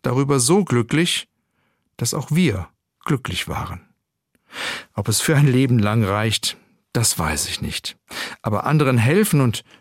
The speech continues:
die Freude dabei teilen, das kann ich jeden Tag versuchen und dann auch dieses Glück empfinden. Manchmal ist es nur ein kleiner und unbedeutender Handgriff.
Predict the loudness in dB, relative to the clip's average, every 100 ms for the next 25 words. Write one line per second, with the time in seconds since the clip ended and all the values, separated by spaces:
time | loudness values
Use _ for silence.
0 | _ _ -6 -4 -4 -4 0 0 0 -2
1 | 0 -2 -2 -4 -2 0 2 2 2 _
2 | _ _ _ -4 -2 -2 0 2 2 2
3 | 2 2 2 0 0 2 2 4 2 0
4 | -8 -20 -4 0 2 4 2 0 -2 -16
5 | _ _ 2 4 2 0 0 -2 -2 -4
6 | -4 -2 -2 -2 -4 -8 -8 _ _ _
7 | _ _ _ _ _ _ _ _ 0 0
8 | 0 -2 -2 -8 _ _ _ -2 2 4
9 | 4 2 0 0 0 0 0 0 -4 -8
10 | _ 2 4 2 0 0 0 0 -2 0
11 | 0 0 -4 -6 -8 -8 -16